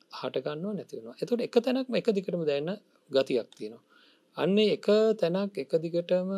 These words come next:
දැනෙනවා වගේ තේරෙනකොට එතෙන්ට අවධානය යොමු කරලා බලනකොට තේරෙනවා එක ක්ෂණයක ආය වෙන තැනක් දැනෙනවා, අරක දැනෙන්නේ නැතුව යනවා, ආය දැනෙනවා. ඒක හොඳට බලන කෙනෙකුට හොඳට තේරෙනවා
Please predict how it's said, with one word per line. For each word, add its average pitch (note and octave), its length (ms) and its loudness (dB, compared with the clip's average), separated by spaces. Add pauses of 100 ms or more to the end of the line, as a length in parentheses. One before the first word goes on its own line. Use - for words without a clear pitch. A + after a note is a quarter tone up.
(120)
දැනෙනවා D3 540 -4
වගේ D3+ 260 -6
තේරෙනකොට D3 400 -2
එතෙන්ට D#3+ 320 0
අවධානය C#3+ 420 -2
යොමු D3 160 -6
කරලා D3 220 0
බලනකොට D3+ 340 -8
තේරෙනවා C#3 480 -2 (800)
එක - 120 4
ක්ෂණයක G3+ 460 6
ආය F3+ 200 8
වෙන E3+ 140 6
තැනක් F3 280 4
දැනෙනවා, F3+ 420 4 (260)
අරක D#3+ 240 6
දැනෙන්නේ D#3+ 320 4
නැතුව D#3 220 0
යනවා, F3+ 340 2
ආය D3 220 0
දැනෙනවා. D#3 500 -2
ඒක C#3 220 -2
හොඳට F#3 880 -2
බලන F3+ 280 6
කෙනෙකුට D3+ 400 -2 (680)
හොඳට G#3 260 6
තේරෙනවා D#3+ 460 6